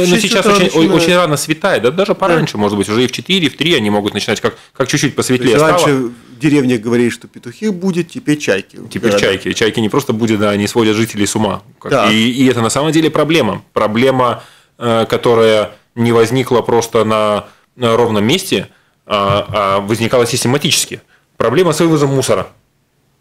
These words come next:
Speaker 2: Ну, то есть мы можем рассказывать, что надо поставить там ультразвуковые пищалки, там еще что. Нет. Есть, э, что поесть,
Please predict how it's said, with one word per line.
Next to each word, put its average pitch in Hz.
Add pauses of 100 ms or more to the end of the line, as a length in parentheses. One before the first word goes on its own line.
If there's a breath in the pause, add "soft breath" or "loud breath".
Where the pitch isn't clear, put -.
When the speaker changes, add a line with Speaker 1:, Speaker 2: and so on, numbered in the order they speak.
(160)
Speaker 2:
Ну, 120
то 104
есть 123
мы 165
можем 156
рассказывать, 117
что 110
надо 110
поставить 117
там 120
ультразвуковые 131
пищалки, 131
там 120
еще 156
что. -
Нет. 117
Есть, 120
э, 107
что -
поесть, 208